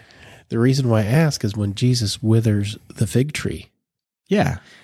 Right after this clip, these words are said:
Speaker 1: And the disciples couldn't believe how fast it w-, was withered.
Speaker 2: Yeah.
Speaker 1: You know, and, you know, I always thought, well, okay, so it died. No, it actually with-, I mean, they
Speaker 2: Yeah, it, he wa-, they watched it,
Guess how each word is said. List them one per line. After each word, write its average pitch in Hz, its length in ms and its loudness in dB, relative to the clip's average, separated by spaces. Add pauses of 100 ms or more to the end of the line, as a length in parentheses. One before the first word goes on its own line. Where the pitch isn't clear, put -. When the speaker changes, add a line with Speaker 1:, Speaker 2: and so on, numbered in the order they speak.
(160)
Speaker 1:
And 123 240 2
the 107 60 2
disciples 107 600 0
couldn't 104 260 0
believe 107 300 0
how 101 140 0
fast 101 460 -4
it - 80 -16 (100)
w-, - 180 -20 (260)
was 92 260 -4
withered. 107 460 -4 (380)
Speaker 2:
Yeah. 185 280 2 (840)
Speaker 1:
You 131 140 2
know, 110 300 0 (560)
and, 147 280 -2 (260)
you 156 120 -4
know, 143 140 2
I 151 200 4
always 139 460 2
thought, 127 320 -4
well, 120 200 -4
okay, - 420 -8
so 113 180 -2
it 101 100 -4
died. - 420 -8 (560)
No, 147 160 4
it 104 60 0
actually 110 320 -2
with-, 117 280 0
I - 40 -4
mean, 110 160 2
they 110 100 0
Speaker 2:
Yeah, 104 220 2
it, - 380 -2 (320)
he 113 120 2
wa-, 110 240 2
they 110 140 2
watched 107 360 0
it, 90 100 -2